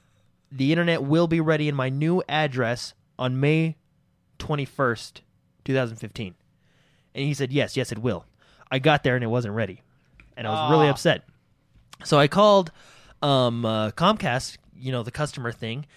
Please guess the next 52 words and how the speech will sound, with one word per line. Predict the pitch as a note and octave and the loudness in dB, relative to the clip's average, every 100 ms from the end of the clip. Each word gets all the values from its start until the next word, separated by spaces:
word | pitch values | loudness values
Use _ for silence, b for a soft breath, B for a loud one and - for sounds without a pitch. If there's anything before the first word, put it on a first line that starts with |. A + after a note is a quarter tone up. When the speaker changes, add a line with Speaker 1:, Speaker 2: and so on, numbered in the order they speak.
| b b _ | b b _
Speaker 1:
and | C#3 C3+ B2+ | 2 2 2
this | - C3 F#3+ | 0 0 2
guy | D3+ C3+ | 2 -2
was | A2 | -2
having | C3+ B2 | -4 -4
a | G#2 | -6
party, | - C3 B2+ G2 - | -6 -4 -4 -6 -14
and | A2 | -12
I | A2+ | -10
know | A2+ C3+ D3 | -2 2 2
he | |
was | A2+ F#2+ F2+ - - | 0 -6 -12 -18 -14
because | B2+ C3+ B2+ | -8 -4 -2
I | A#2 | -2
heard | C#3 D3+ | -2 0
all | D3 | 0
this, | D3+ - - - | -2 -4 -12 -10
all | B2 | -6
this | B2+ - | -6 -4
stuff | E3+ E3+ | -2 -2
in | F3 | -4
the | |
background, | D3 C#3 C3+ C#3+ B2+ B2+ C#3 B B | -2 -2 -2 -4 -4 -4 -6 B B
and | - B2 | -4 0
I | |
would | B2+ | 2
ask | C#3+ D3+ | 0 0
him | E3 | 0
a | D3 | 0
question, | E3 D3 - D3+ | 4 2 2 -2
and | C3 C3 | -2 -4
he | C3+ | -4
was, | B2 | -4
like, | A#2+ | -8
talking | - D3+ D3+ | -6 -6 -6
to | C#3+ | -6
his | C3 | -4
friend, | - C#3 | -2 -2
and | |
he | C3 | -2
was | B2 | -2
like, | C#3+ | 0
"Oh, | A#3 | 4
yeah, | E3+ G3 | 4 4
oh, | D3+ D3+ | 4 4
yeah, | D3 C#3+ | 2 2
what?" | C3 E3 | 2 0
And | A3 F3+ C#3+ | -2 -4 -2
he, | C3 B2+ | -4 -4
you | C3+ | -4
know, | C3+ | -2
and | A#2+ | -4